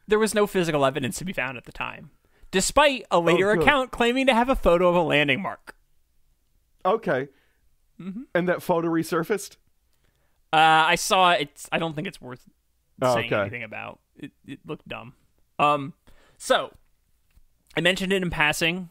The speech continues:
Speaker 1: Well, not really in passing. I, I kind of hammered this home pretty hard, actually, 'cause I didn't have it. I mentioned it in passing in the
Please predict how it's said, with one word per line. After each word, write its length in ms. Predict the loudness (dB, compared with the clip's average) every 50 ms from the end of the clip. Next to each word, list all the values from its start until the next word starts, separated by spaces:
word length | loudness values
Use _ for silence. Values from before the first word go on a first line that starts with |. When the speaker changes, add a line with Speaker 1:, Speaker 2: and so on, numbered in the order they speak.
| _ _ -14
Speaker 1:
Well, 120 | -12 -8
not 180 | -8 -10 -10 -10
really 160 | -14 -14 -16
in 60 | -16 -10
passing. 320 | -10 -10 -10 -10 -12 -16
I, 80 | -16 -8 -6 -6
I 80 | -6 -6
kind 240 | -6 -6 -6 -6
of 60 | -4 -6
hammered 240 | -8 -10 -10 -12 -16
this 140 | -16 -14 -14
home 200 | -14 -14 -16 -14
pretty 280 | -14 -14 -14 -14 -18 -20 -20 _ -8
hard, 340 | -4 -4 -4 -4 -6 -10 -14 -16
actually, 480 | -16 -16 -14 -12 -14 -14 -14 -14 -18 -14
'cause 340 | -14 -14 -14 -14 -16 -16 -8 -2 0
I 80 | 2
didn't 200 | 4 2 2 0 0
have 240 | 0 2 2 2
it. 160 | 2 0 0 -4 -6 -2
I 60 | 2 2
mentioned 280 | 2 2 2 0 0
it 80 | 0 0
in 100 | 0 0
passing 440 | 2 4 4 4 4 2 -4 -6 -4
in 200 | -4 -6 -4 -2
the 340 | -2 -2 0 -2 -2 -4